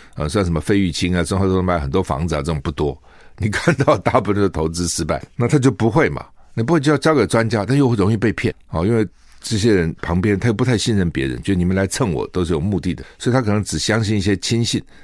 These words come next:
那这些亲信就骗他啊。好，那么甚至呢，男友女友都还骗他，那怎么办呢？啊，三次结婚，两次离婚啊，所以婚姻也不太容易啊。那我觉得最有趣的是，他这个，他是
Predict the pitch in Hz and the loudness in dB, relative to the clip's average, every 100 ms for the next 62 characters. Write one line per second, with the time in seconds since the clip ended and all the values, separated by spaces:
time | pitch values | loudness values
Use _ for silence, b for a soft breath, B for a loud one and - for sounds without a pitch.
0 | - 101 113 127 - 127 113 104 - 110 | -8 -4 2 2 2 0 2 0 2 0
1 | 73 64 - 69 60 - - 107 - 143 | 0 -6 -8 -8 -8 -10 0 0 2 2
2 | 143 135 123 156 139 135 117 113 - 107 | 2 2 2 2 4 4 4 2 0 -2
3 | 98 110 156 95 82 101 127 67 82 78 | 0 2 2 2 2 2 2 2 0 -2
4 | - 71 65 62 - - - 80 76 71 | -2 -2 -4 -10 -14 -18 -8 -4 -2 -2
5 | 80 67 65 76 - - - - 131 117 | -2 -4 -6 -10 -10 -18 -8 0 2 2
6 | 123 95 - 92 95 92 73 - 95 85 | 2 0 2 2 2 2 0 0 2 2
7 | 85 87 73 71 87 110 110 92 - 85 | 2 0 0 -2 0 0 0 0 -2 -2
8 | 78 69 - - - 76 90 82 - 73 | 0 -2 -6 -12 -10 -6 -2 -4 -4 -8
9 | - B - 113 - 107 139 - 160 87 | -10 B -2 0 2 4 4 4 4 4
10 | - 101 80 - 82 85 95 98 87 82 | 2 2 2 0 0 0 0 2 2 2
11 | 78 113 120 104 90 | 2 2 4 4 2